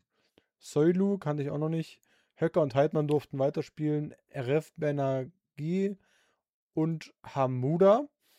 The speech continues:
Und, äh, da haben wir auf jeden Fall auch wieder Viererkette gespielt, hinten mit Pieper und Koulibaly. Das hat schon deutlich besser funktioniert als mit, äh, Stark und,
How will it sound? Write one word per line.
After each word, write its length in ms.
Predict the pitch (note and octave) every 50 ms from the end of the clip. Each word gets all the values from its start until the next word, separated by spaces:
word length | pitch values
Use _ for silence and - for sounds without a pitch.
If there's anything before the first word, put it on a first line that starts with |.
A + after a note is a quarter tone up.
| _ - _ _ _ _ _ _ _ _ _ _ -
Und, 320 | D3+ D#3 D#3+ E3 D#3+ -
äh, 140 | E3 D3+ D3+
da 100 | D#3+ D3+
haben 100 | D#3 E3+
wir 60 | F3+
auf 100 | D#3+ -
jeden 220 | F3 F3 F3 F#3
Fall 420 | E3 - F3+ E3 D#3+ D#3+ D#3+ D#3+ D#3
auch 260 | - D3 D3+ D#3+ C#3
wieder 220 | E3 D3+ D3+ C#3+
Viererkette 560 | C3 - - F3 E3+ E3+ D#3+ C#3+ E3+ D#3 D#3+ D#3
gespielt, 520 | D#3+ - - - E3 E3 E3 D#3+ D#3 -
hinten 340 | - D#3+ D#3+ E3 - - D#3
mit 200 | D3+ D3 - -
Pieper 480 | - - E3 - - E3 D#3 D3+ D#3
und 140 | - - C3+
Koulibaly. 540 | - - C#3+ C3+ C3 C3 C3 C3+ C#3 D3 C#3+
Das 180 | C3+ C#3 - -
hat 100 | C#3 -
schon 320 | - C#3+ C#3 C3+ C3+ B2 - - - - - - _ _ -
deutlich 360 | D3 D3 D#3 - D3+ C3 -
besser 280 | - D#3+ D#3 - F3 D3+
funktioniert 680 | - D3+ C#3 - - - C#3 C3+ C#3 C#3+ D3+ D3 C#3
als 360 | D3 C#3 C3+ C#3 C3 - -
mit, 300 | C#3 C3+ C3+ B2+ A#2+ -
äh, 340 | - - C#3 C3 B2+ B2+ B2+
Stark 600 | A#2+ - - C3+ C3 C3 C#3+ D3+ D3+ - - -
und, 460 | C#3 C3 C3 C3+ C3 C3+ B2+ - -